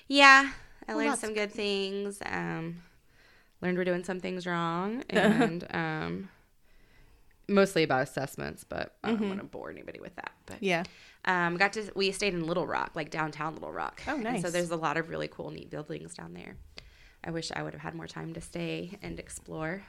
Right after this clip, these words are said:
Speaker 1: but
Speaker 2: Yeah.
Speaker 1: alas, I had to come back to go to school
Speaker 2: <laughs>
Speaker 1: today.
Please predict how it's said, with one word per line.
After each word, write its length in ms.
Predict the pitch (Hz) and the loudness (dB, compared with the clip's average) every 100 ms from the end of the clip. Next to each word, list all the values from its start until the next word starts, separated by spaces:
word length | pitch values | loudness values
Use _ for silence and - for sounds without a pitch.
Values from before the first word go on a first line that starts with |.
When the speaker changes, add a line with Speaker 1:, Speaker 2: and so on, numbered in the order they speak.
| - | -8
Speaker 1:
but 140 | 220 | -2
Speaker 2:
Yeah. 180 | 196 180 202 - - - - - _ - | 0 -2 -6 -16 -20 -20 -20 -20 _ 0
Speaker 1:
alas, 720 | 165 156 151 160 175 - - - - - - - - | 0 2 0 -2 -6 -14 -16 -20 -20 -20 -20 -20 -8
I 100 | 160 | -4
had 180 | 160 156 | -4 -6
to 80 | - | -8
come 240 | - 165 | -8 -8
back 260 | 160 170 - | -8 -10 -12
to 80 | - - 262 | -18 0 4
go 240 | 175 202 | 6 6
to 80 | 262 | 4
school 240 | - 247 202 | 4 0 0
Speaker 2:
<laughs> 0 | |
Speaker 1:
today. 420 | - 160 160 | -2 -4 -4